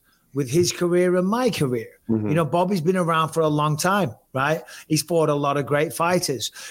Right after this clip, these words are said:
Speaker 1: Granted, I was fighting, without sounding like a prick, maybe some more high profile fights, whatever.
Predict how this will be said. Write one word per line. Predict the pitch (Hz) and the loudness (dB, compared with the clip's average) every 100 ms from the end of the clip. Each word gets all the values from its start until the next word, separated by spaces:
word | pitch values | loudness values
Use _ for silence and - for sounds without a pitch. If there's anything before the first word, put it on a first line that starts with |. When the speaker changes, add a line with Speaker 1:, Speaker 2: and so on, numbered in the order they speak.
| - | -4
Speaker 1:
Granted, | 170 175 156 160 | 0 0 -2 0
I | |
was | 165 156 | 0 -2
fighting, | 165 156 151 131 - 127 - | -2 -2 -2 -4 -8 -18 -20
without | 104 120 120 | -6 -4 -2
sounding | 127 117 | -2 -2
like | 113 110 | -4 -6
a | |
prick, | 113 139 127 - - - - _ _ - | -4 -2 -2 -4 -12 -20 -20 _ _ -2
maybe | 190 190 | 0 0
some | 156 175 | 2 0
more | 165 165 | 2 0
high | 135 160 | 0 -4
profile | 160 160 151 151 143 | -2 -2 -2 0 -2
fights, | 127 143 135 196 - | -2 0 0 0 -2
whatever. | 175 190 196 233 226 | 0 0 2 0 -2